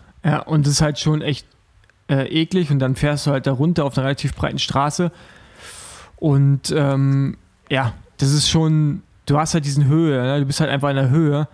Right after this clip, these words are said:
hast dann eh schon einen sitzen. Also da kannst du dich halt auch, weil du fährst halt so lange einfach hoch. Und wenn die da richtig hochballern, auch wenn's eine breite Straße ist, ähm, kannst du halt dann schon den Stecker ziehen auf jeden Fall.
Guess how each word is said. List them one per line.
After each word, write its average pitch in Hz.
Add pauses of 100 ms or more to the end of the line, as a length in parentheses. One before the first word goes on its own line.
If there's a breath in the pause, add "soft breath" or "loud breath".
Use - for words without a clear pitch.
(140 soft breath)
hast 135
dann -
eh 156
schon 143
einen 139
sitzen. 151 (380 loud breath)
Also 127
da 131
kannst 147
du 143
dich 139
halt 139
auch, 139
weil 147
du 143
fährst 170
halt 151
so 151
lange 151
einfach 139
hoch. 156
Und 143
wenn 131
die 127
da 131
richtig 147
hochballern, 151 (460 loud breath)
auch 147
wenn's 147
eine 143
breite 135
Straße 147
ist, 143 (360 soft breath)
ähm, 127
kannst 139
du 139
halt 131
dann 131
schon 151
den 135
Stecker 139
ziehen 127
auf 120
jeden 127
Fall. 127